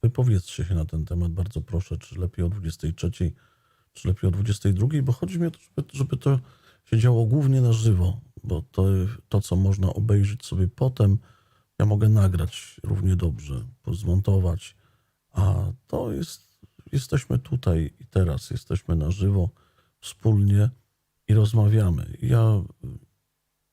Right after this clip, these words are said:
mam, powiedzmy, coś do powiedzenia na początek, ale to wy będziecie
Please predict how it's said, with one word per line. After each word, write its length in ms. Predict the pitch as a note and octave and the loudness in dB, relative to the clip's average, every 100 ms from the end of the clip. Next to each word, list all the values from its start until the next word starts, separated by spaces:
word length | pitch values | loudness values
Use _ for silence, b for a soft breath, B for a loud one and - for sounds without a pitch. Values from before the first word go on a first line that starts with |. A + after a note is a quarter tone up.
| _ _ _ _ - | _ _ _ _ 0
mam, 360 | A#2 B2+ A#2+ G2+ - _ | 2 4 2 0 -8 _
powiedzmy, 500 | - F#2 G#2 - G2+ | 0 2 2 2 -2
coś 520 | F#2 G#2+ G#2 - - - | 0 2 0 -2 -20 -12
do 400 | G#2+ G2 F#2+ G2 - | -2 0 2 0 -2
powiedzenia 680 | G2+ G2+ F#2+ G#2 G2+ F#2+ b b b b b - | 0 2 2 4 4 2 b b b b b 0
na 120 | G#2 | 2
początek, 720 | G2 G2 F2+ E2+ - G2 - _ _ _ _ _ - | 4 2 2 0 0 -4 -6 _ _ _ _ _ 0
ale 220 | B2 C3 | 2 2
to 180 | - B2+ | 0 0
wy 400 | B2+ A2+ F#2+ - _ _ _ | 4 4 2 -2 _ _ _
będziecie 680 | A#2 F#2+ G2 G2+ - - G2 | 0 0 0 -4 -2 -2 -2